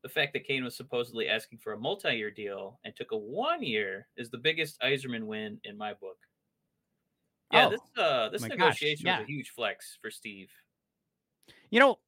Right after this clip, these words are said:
Speaker 2: one of the words that I felt like we were getting away from with the J T Compher and Andrew Copp contracts, which again, just a quick recap from last week,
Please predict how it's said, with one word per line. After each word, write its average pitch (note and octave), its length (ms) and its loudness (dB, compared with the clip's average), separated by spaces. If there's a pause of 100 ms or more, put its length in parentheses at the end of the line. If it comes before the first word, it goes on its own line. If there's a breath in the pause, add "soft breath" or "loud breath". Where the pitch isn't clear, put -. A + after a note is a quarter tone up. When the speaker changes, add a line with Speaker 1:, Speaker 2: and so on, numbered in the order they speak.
(140)
Speaker 2:
one B3 220 6
of G#4+ 60 0
the A#3+ 100 6
words G3+ 440 6
that D#3+ 120 6
I D#3 80 6
felt E3+ 260 6
like D3+ 160 2
we D#3+ 100 2
were D#3 100 2
getting C#3 280 0
away A#2+ 220 2
from C3+ 320 0
with A#2+ 180 -4
the A2 200 -2
J A#2 260 -2
T A2+ 200 -4
Compher A2+ 500 -2
and A2 80 -4
Andrew A2 300 -4
Copp G#2+ 320 -4
contracts, A#2 600 0
which A#2+ 180 -4
again, C#3 420 4 (1000)
just - 120 -14
a - 40 -14
quick D3 180 4
recap C3+ 380 2
from C3 140 -4
last A#2+ 340 4
week, A#2+ 440 -2